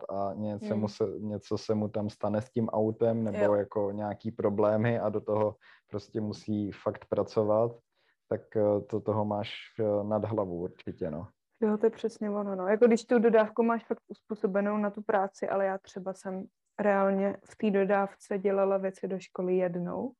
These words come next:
Speaker 2: dvakrát, myslím, s tím, že tam mám ten stoleček vysouvací, mám tam prostě takovou tu kempingovou židličku, trojnožku z Decathlonu.
Speaker 1: <laughs>
Speaker 2: A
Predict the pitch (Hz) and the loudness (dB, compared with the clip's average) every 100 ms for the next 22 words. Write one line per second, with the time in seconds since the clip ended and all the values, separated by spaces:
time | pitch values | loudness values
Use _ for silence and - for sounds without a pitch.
0 | _ _ 190 180 180 180 - - 196 185 | _ _ 0 0 0 0 0 -2 -4 -4
1 | - - 226 247 _ _ _ 214 202 202 | -6 -4 -4 -6 _ _ _ -2 0 2
2 | 196 190 196 196 - 247 240 240 220 220 | 2 2 0 -2 2 2 2 0 -2 2
3 | 240 214 208 214 214 190 190 185 175 190 | 2 2 -2 -6 -6 -6 -4 -6 -4 -8
4 | 190 208 196 196 196 185 185 202 190 _ | 0 2 2 2 2 2 4 2 2 _
5 | _ _ _ - 226 214 214 208 208 202 | _ _ _ -4 -2 2 0 0 -2 0
6 | 208 202 202 208 208 - 214 208 214 202 | 0 -2 -2 -2 -4 -8 -6 -6 -4 -4
7 | 202 214 214 - 214 208 220 214 208 202 | -2 -2 -4 -2 0 0 0 2 4 2
8 | 196 196 202 170 135 113 101 _ _ _ | 2 0 2 0 -2 -4 -6 _ _ _
9 | _ _ _ 208 208 202 | _ _ _ 6 8 6